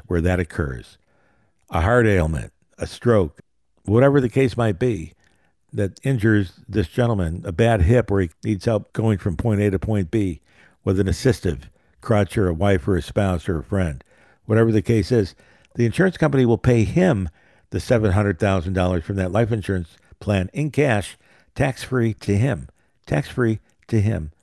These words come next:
And he's still got the two forty in the account. He's got a million dollars on a two hundred thousand dollar investment,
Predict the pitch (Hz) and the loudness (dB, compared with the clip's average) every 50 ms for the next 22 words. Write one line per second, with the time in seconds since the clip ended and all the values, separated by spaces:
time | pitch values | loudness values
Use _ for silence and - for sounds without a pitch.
0 | _ _ _ _ _ _ _ - - 104 95 - - 151 139 139 127 - - 85 | _ _ _ _ _ _ _ -8 -6 -4 -4 0 0 0 2 2 0 0 -2 -2
1 | - 127 117 - - 131 123 120 113 104 101 95 98 90 85 - 123 120 104 98 | 2 0 0 2 0 0 0 2 2 0 0 0 -2 -2 -2 -2 -2 -2 -2 -2
2 | - _ _ _ _ _ _ _ _ _ _ _ - - 180 165 - 170 156 131 | -4 _ _ _ _ _ _ _ _ _ _ _ -6 -4 -2 0 2 2 2 4
3 | 117 110 117 127 147 143 131 123 101 110 120 127 120 104 90 87 87 85 - - | 2 4 4 4 4 4 2 2 2 2 2 2 2 2 2 0 0 -2 -6 -14
4 | _ _ _ _ _ _ - 104 98 90 80 - - 139 143 123 113 110 113 104 | _ _ _ _ _ _ -6 -4 -2 -4 -2 0 2 2 4 4 4 2 0 -2
5 | 92 - 98 90 87 87 80 87 90 80 78 76 78 80 82 - 98 87 78 87 | -2 -2 -2 -2 -2 -2 -4 -4 -4 -4 -4 -4 -4 -6 -8 -8 -8 -6 -2 -2
6 | 85 78 - - 76 67 62 | -4 -4 -4 -8 -10 -10 -12